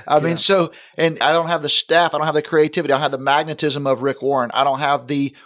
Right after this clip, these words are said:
Speaker 1: organizational genius of Bill Hybels. And so when I would come back, I would just think, "Wow, we're sitting here with no money, dilapidated facilities,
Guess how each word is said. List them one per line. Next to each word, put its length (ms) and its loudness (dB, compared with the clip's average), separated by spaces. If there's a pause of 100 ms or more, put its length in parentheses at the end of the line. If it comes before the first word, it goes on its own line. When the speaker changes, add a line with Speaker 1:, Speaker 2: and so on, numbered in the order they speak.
Speaker 1:
organizational 640 0
genius 500 -4
of 160 -4
Bill 200 0
Hybels. 420 -2 (340)
And 220 -4
so 480 0
when 220 -2
I 60 0
would 120 -2
come 240 -2
back, 240 0
I 60 0
would 140 0
just 120 -6
think, 180 -6
"Wow, 360 0 (320)
we're 140 2
sitting 260 -2
here 120 -2
with 140 -2
no 220 0
money, 400 -2
dilapidated 640 -2
facilities, 720 -2